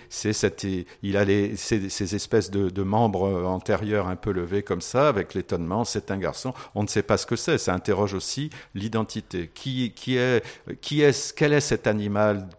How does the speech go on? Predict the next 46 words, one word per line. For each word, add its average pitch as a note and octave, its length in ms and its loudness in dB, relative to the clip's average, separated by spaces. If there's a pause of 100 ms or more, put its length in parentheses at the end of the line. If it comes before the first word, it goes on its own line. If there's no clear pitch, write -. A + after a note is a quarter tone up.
préhistorique ? A2+ 640 -2
C'est G2 120 -4
le, F2 160 -4
le, F2 240 -8
le, F2 180 -6
le, E2+ 260 -10 (340)
euh, - 40 -16 (440)
un E2 60 -12
squelette F#2 480 -4
de F#2 60 -6
pachyderme F2+ 500 -4
préhistorique. A2+ 720 -4 (360)
Qui, D3 360 -4
qu'est-ce C#3 260 2
qu'il B2 200 0
nous A2+ 100 2
dit ? A2 300 -6
Qu'est-ce G#2 200 -6
qu'il G#2 140 -6
nous G#2+ 100 0
raconte ? A#2+ 520 -4 (240)
Euh, F#2 340 2
est-ce - 160 0
que G#2+ 480 4
dans G2 200 -2
dix F#2+ 120 -4
mille F#2+ 240 -4
ans, C3+ 140 -2
on A#2+ 80 0
sera - 240 -4
pas F#2+ 100 -2
comme F#2+ 220 -4
ça, G#2+ 260 0
nous, G#2 320 -4
les F2 140 -4
mains F2 140 -6
en F2 100 -4
l'air, G2+ 340 -2
avec, E2+ 380 -6
euh, E2+ 160 -2 (360)
euh, E2 300 -6
des F2 220 -6
mutants F#2 420 -6
qui F#2+ 180 -12
diront, E2+ 520 -8
euh, « - 180 -10